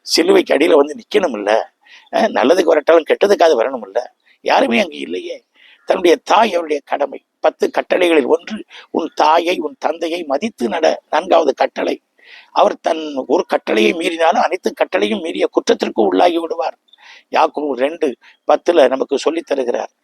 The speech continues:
ஆகவே அவர் என்ன செய்கிறார்? தன் தாய்க்கு செய்ய வேண்டிய கடமையை கடைசி நேரத்திலே சரியாக செய்கிறார். அங்கே இருக்கிற சீடனை அழைத்து, "இதோ உன் தாய்." சீடன் அம்-, அம்மாவிடத்திலே,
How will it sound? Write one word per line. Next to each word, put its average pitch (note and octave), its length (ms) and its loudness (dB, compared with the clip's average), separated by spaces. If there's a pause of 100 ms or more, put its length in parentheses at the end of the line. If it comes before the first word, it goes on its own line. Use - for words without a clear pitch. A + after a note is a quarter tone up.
(200)
ஆகவே F#3+ 680 0
அவர் D3+ 200 4
என்ன C#3+ 180 -4
செய்கிறார்? B2 600 0 (360)
தன் D#3 260 -2
தாய்க்கு A3 480 2
செய்ய F#3+ 280 -4
வேண்டிய D#3+ 340 -2
கடமையை A#2 540 -4
கடைசி - 480 0
நேரத்திலே D3 380 0
சரியாக F#3+ 520 2
செய்கிறார். - 460 -6 (480)
அங்கே D#3+ 240 0
இருக்கிற F3 280 2 (100)
சீடனை F3 280 4
அழைத்து, C#3 480 0 (260)
"இதோ D#3 420 0 (160)
உன் C#3+ 260 -2
தாய்." C3+ 420 0
சீடன் - 380 -2
அம்-, C3 220 0
அம்மாவிடத்திலே, E3+ 680 0